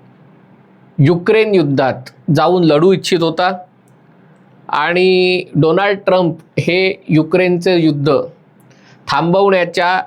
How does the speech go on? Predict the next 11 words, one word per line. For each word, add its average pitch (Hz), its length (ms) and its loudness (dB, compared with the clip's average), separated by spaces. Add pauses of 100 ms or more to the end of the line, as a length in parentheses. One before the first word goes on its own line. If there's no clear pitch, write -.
विचारात 165 480 -2
आहेत 175 300 0
म्हणून 165 360 0
त्याचा 156 440 -2 (600)
डोनाल्ड 151 380 0
ट्रम्पवर 147 340 -2
राग 151 200 -2
होता. 156 300 0
पण 180 300 -2 (840)
यासाठी 185 640 -2
थेट 185 320 -2